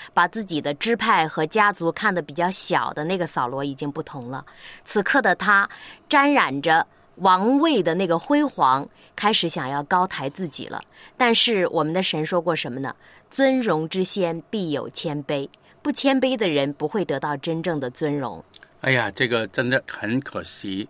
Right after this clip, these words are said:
Speaker 1: 嗯。
Speaker 2: 如果我们再往下去看扫罗呢，不但是你刚刚说，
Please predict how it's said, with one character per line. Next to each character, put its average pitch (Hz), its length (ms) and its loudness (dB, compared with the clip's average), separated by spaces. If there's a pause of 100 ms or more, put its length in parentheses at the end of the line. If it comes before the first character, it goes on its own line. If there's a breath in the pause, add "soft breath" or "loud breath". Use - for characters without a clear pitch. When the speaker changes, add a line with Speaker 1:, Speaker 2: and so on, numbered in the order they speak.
Speaker 1:
嗯。 190 300 -4
Speaker 2:
如 151 160 2
果 110 180 0
我 98 220 -4
们 107 400 0 (300 soft breath)
再 135 380 2
往 90 240 -2
下 117 260 2
去 123 260 -4
看 127 280 0
扫 85 280 -2
罗 90 240 -4
呢， 113 140 0
不 - 140 -2
但 131 220 2
是 131 240 -4
你 90 280 -6
刚 117 200 0
刚 117 140 2
说， 117 340 -4